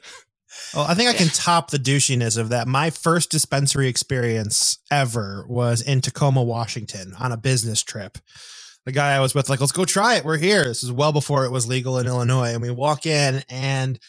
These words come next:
Speaker 1: this is my first experience with Spicoli becoming an entrepreneur. Like,
Speaker 2: Oh,
Speaker 1: that was
Speaker 2: sure.
Speaker 1: the first time I had this experience. And I apologize for the listeners who are offended by this. He dropped the R word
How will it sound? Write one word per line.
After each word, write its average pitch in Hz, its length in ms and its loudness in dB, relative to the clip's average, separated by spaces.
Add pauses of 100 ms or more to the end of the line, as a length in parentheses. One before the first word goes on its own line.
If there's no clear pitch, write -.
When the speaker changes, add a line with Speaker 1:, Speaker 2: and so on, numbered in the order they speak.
(120)
Speaker 1:
this 147 140 0
is 175 100 0
my 170 160 2
first 214 380 0
experience 151 960 2 (480)
with 151 500 2 (720)
Spicoli 180 880 4
becoming 151 440 4
an 139 80 4
entrepreneur. 123 680 0 (560)
Like, 135 140 0
Speaker 2:
Oh, - 20 -6
Speaker 1:
that 156 160 2
was 156 100 2
Speaker 2:
sure. 123 40 -2
Speaker 1:
the 143 80 0
first 175 300 2
time 165 200 2
I 147 80 2
had 143 320 0
this 135 200 2
experience. 117 840 0 (400)
And 127 100 0
I 127 60 2
apologize 135 800 2
for 143 80 0
the 131 100 2
listeners 123 520 2
who 131 100 2
are 117 100 0
offended 127 380 -2
by 131 160 4
this. 120 280 2 (140)
He 156 160 0
dropped 160 360 2
the 160 260 2
R 143 280 4
word 110 440 0